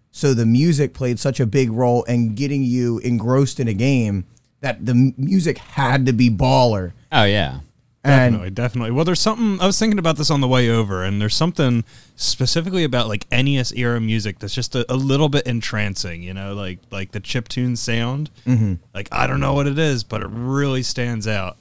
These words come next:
Speaker 3: And, and I think part of it is that those N E S games, like, not that they were all, the music's all written the same, but there's something that feels a little uniform about it. So it's like its own genre, video game music.
Speaker 1: Yeah.
Speaker 2: Well, the, the thing with that is, this is something that I've been giving a little thought, and I kinda hinted at this as, like, a talking point earlier this week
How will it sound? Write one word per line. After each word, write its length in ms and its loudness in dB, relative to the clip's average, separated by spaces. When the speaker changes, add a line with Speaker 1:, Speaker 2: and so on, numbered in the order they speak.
Speaker 3:
And, 280 -4
and 120 2
I 40 0
think 180 0
part 200 2
of 60 -2
it 120 -2
is 160 -4
that 140 -6
those 220 -2
N 140 0
E 80 -2
S 140 -4
games, 340 -4
like, 240 -10
not 200 -4
that 120 -4
they 80 -2
were 140 0
all, 100 -2
the 140 -4
music's 340 -2
all 140 -2
written 280 -8
the 80 -6
same, 340 -2
but 120 -10
there's 160 -6
something 300 -2
that 80 -6
feels 240 -4
a 60 -4
little 200 -4
uniform 540 -4
about 320 -4
it. 140 -10
So 160 -4
it's 120 -6
like 160 -4
its 200 -6
own 260 -2
genre, 500 -2
video 380 -2
game 260 -6
music. 540 -14
Speaker 1:
Yeah. 440 2
Speaker 2:
Well, 160 -8
the, 320 -8
the 100 -12
thing 220 -6
with 140 -4
that 320 -4
is, 180 -6
this 160 -10
is 100 -4
something 300 -4
that 100 -4
I've 140 -6
been 140 -8
giving 240 -8
a 40 -8
little 160 -8
thought, 220 -8
and 100 -8
I 60 -6
kinda 240 -4
hinted 340 -6
at 140 -8
this 180 -8
as, 140 -10
like, 140 -8
a 40 -12
talking 460 -8
point 300 -16
earlier 340 -6
this 220 -8
week 340 -8